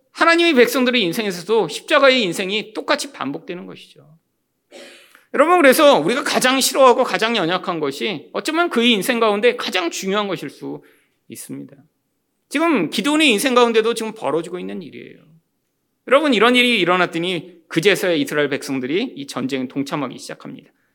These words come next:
이십삼 절입니다. 이스라엘 사람들은 납달리와 아셀과 온 므낫세로부터 부름을 받아 미디안을 추격하였더라. 아, 이제야 이 미디안이 도망가기 시작하니까 그제야 같이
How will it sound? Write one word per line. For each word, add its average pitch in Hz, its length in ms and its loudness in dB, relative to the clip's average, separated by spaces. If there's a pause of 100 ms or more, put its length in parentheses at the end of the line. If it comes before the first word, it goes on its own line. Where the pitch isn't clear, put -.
이십삼 180 440 -8
절입니다. 151 420 -6 (500)
이스라엘 175 380 4
사람들은 156 680 0
납달리와 143 680 2
아셀과 127 560 -2
온 208 460 2
므낫세로부터 127 1400 -6
부름을 139 360 -4
받아 117 340 -12 (480)
미디안을 127 720 0
추격하였더라. - 680 -12 (460)
아, 127 100 -4
이제야 185 760 4 (480)
이 196 80 -10
미디안이 247 400 2
도망가기 170 480 -4
시작하니까 143 640 -8 (140)
그제야 185 460 -2
같이 - 500 -14